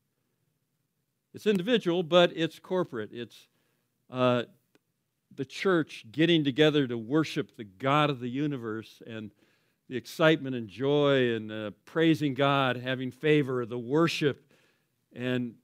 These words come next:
people are drawn to that. They see a reality in that that they see nowhere else.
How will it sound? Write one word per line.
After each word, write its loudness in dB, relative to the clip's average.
people -14
are -8
drawn -10
to -16
that. -18
They -16
see -6
a 0
reality -2
in -8
that -8
that -14
they -6
see -12
nowhere -4
else. -2